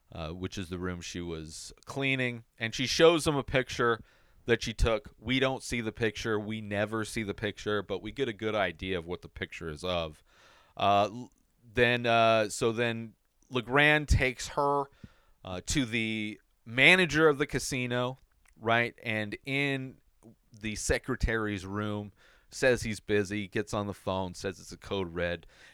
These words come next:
And, uh, Sterling Foster Junior, the manager of this hotel and casino, played by Adrien Brody, uh, brings them into his office, right? He is the son of the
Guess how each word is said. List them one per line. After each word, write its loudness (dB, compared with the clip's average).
And, -4
uh, 4
Sterling 4
Foster 2
Junior, -4
the -8
manager 0
of 0
this -2
hotel -4
and -8
casino, -6
played 4
by 8
Adrien -2
Brody, -2
uh, 0
brings 4
them 4
into -4
his -2
office, -4
right? 0
He 0
is 0
the -6
son 4
of 0
the -4